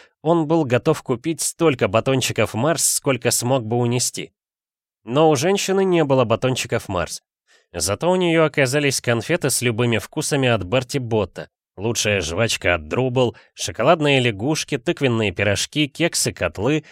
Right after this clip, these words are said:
лакричные палочки и ещё много странных вещей, которых Гарри не видел никогда в своей жизни.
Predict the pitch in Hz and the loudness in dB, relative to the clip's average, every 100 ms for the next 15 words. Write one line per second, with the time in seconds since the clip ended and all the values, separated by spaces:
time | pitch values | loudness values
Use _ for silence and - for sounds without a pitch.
0 | _ _ 104 104 190 190 139 139 127 165 | _ _ -2 0 -2 -2 0 0 2 2
1 | 196 175 - 175 151 135 - 196 175 175 | 2 0 0 0 0 0 0 0 0 0
2 | 175 - 156 156 151 143 139 127 - 208 | 0 0 2 4 4 2 0 0 0 0
3 | 160 - 160 135 101 160 170 156 147 160 | 0 0 2 0 0 0 2 2 2 2
4 | 170 160 151 139 131 117 139 151 - 131 | 2 2 2 2 0 0 -4 -4 -2 0
5 | 127 104 95 69 - | 0 0 -2 -6 -14